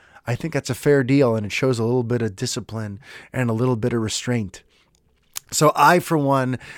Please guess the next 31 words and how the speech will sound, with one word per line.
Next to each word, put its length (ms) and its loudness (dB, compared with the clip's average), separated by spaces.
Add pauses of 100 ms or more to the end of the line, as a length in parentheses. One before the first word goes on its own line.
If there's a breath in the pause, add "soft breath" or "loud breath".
am 180 4
not 280 4
lamenting 720 0
the 80 2
loss 420 2
of 140 -4
The 80 -4
Trench 580 -4 (300 loud breath)
or 260 6
of 160 -2
New 240 0
Gods. 600 -2 (320 loud breath)
I 160 4
assume 560 6
if 180 2
Ava 320 2
DuVernay 720 0 (300)
ha-, 240 0
wakes 400 2
up 120 2
one 160 0
morning 400 2
and 80 0
has 280 0
an 80 2
amazing 840 2
way 220 2
to 120 2
approach 460 2
the 100 -4
concept, 720 -2